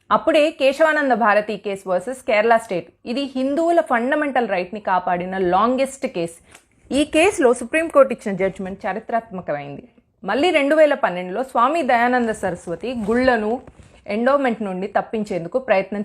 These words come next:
చేశారు. ధర్మాన్ని, దేశాన్ని కాపాడే బాధ్యత స్వామీజీలదేనా,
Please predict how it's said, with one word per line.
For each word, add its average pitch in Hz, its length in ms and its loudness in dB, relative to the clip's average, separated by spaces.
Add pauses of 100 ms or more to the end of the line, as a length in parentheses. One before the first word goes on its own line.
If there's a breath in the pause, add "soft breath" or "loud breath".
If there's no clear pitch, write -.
చేశారు. 180 340 -6 (680)
ధర్మాన్ని, 302 480 4
దేశాన్ని 262 420 2
కాపాడే 226 440 2
బాధ్యత 202 380 0
స్వామీజీలదేనా, 220 840 0